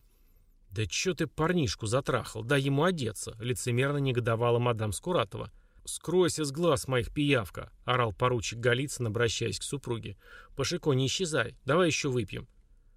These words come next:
«Уймись, Юра, твой друг сию минуту уходит», увещевала мужа Людмила, делая при этом Павлу страшные глаза. «Его дома мама с папой ждут».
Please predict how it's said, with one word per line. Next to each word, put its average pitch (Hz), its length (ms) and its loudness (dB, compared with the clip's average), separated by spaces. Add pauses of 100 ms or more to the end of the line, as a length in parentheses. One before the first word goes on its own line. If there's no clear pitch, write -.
(320)
«Уймись, 180 640 4
Юра, 139 400 2
твой 165 240 2
друг 180 240 2
сию 170 280 -2
минуту 180 360 2
уходит», 143 500 0 (140)
увещевала 131 640 0
мужа 123 320 2
Людмила, 143 420 2
делая 120 320 2
при 127 160 -2
этом 120 220 0
Павлу 131 340 0
страшные 120 520 0
глаза. 120 460 0 (360)
«Его 240 240 2
дома 202 260 4
мама 160 320 4
с - 80 -2
папой 120 380 0
ждут». 107 280 -6